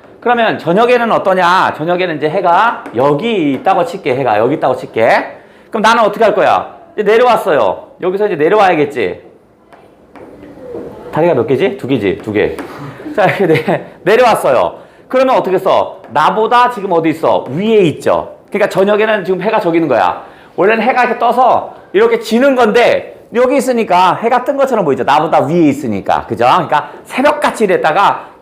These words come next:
밤 거의 저녁 무렵에나 일이 끝나는 그런 모습인가 봐요.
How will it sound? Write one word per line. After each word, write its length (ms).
밤 240
거의 800
저녁 380
무렵에나 500
일이 380
끝나는 480
그런 200
모습인가 500
봐요. 680